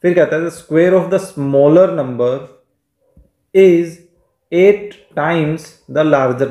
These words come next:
number।" ये कहता है भाई छोटे number का अगर square करें और बड़े नंबर का आठ गुना कर दें तो दोनों क्या हैं? आपस में equal है। इज का sign किसको represent कर रहा है? Equal को।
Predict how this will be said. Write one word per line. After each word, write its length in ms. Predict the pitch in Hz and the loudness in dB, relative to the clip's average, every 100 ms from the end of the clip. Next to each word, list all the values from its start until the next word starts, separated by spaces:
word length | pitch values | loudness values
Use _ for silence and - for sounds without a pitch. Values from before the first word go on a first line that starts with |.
| 117 | -6
number।" 280 | 113 113 - - - | -10 -10 -12 -14 -10
ये 80 | 147 | -2
कहता 240 | 131 143 | 0 0
है 60 | 156 | -2
भाई 80 | |
छोटे 420 | 190 - 147 147 190 | -4 -4 -2 0 0
number 280 | 180 180 | 2 2
का 100 | 175 | 0
अगर 140 | 175 175 | -2 -4
square 420 | - - 147 143 | -6 -4 -2 -2
करें 460 | 131 120 123 160 - _ _ | -2 -4 -6 -10 -18 _ _
और 100 | 147 | -6
बड़े 300 | 135 143 170 | 0 2 2
नंबर 300 | 180 147 135 | 0 -2 -2
का 160 | 131 151 | 0 -2
आठ 420 | 160 - 123 120 | -2 -4 -4 -4
गुना 280 | 123 131 131 | -6 -6 -4
कर 160 | 131 131 | -4 -4
दें 180 | 139 | -6
तो 360 | 143 - _ 139 | -10 -18 _ -4
दोनों 300 | 131 135 147 | -2 0 0
क्या 180 | 147 131 | 0 -2
हैं? 140 | 131 | -2
आपस 320 | 131 123 123 139 | -4 -4 -6 -6
में 220 | 143 - 165 | -8 -6 -8
equal 420 | - 147 143 117 | -4 0 0 0
है। 160 | 120 - | -8 -10
इज 160 | 135 120 | -8 -2
का 120 | 139 | -2
sign 260 | 143 139 | -2 -6
किसको 240 | 139 135 143 | -6 -6 -4
represent 340 | 139 139 139 | -4 -4 -2
कर 120 | 147 | 0
रहा 100 | 156 | 0
है? 120 | 185 - | -2 -4
Equal 420 | 165 - 151 151 | -6 -2 0 0
को। 240 | - 120 | -2 -10